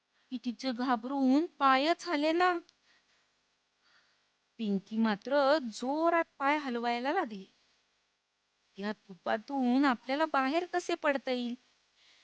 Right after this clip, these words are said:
ह्याचा ती विचार करू लागली. चिंकी मात्र, "आता आपण ह्या तुपात अडकलो," या विचारानेच खूप घाबरली आणि हात पाय न हलवता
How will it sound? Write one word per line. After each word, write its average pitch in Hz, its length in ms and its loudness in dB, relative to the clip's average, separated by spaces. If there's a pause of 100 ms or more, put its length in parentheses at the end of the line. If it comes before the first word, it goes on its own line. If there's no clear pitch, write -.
(140)
ह्याचा 208 420 -2
ती 285 400 -2
विचार 254 460 0
करू 262 300 -2
लागली. 240 400 0 (1800)
चिंकी 196 400 -8
मात्र, 214 400 -2 (300)
"आता 226 280 -4
आपण 254 320 0
ह्या 277 160 4
तुपात 269 540 -6
अडकलो," 269 540 0 (1000)
या 208 160 -4
विचारानेच 262 1080 2 (120)
खूप 285 220 -8
घाबरली 269 640 0 (720)
आणि 247 280 4
हात 285 200 2 (180)
पाय 240 180 2
न 220 240 4
हलवता 214 580 -2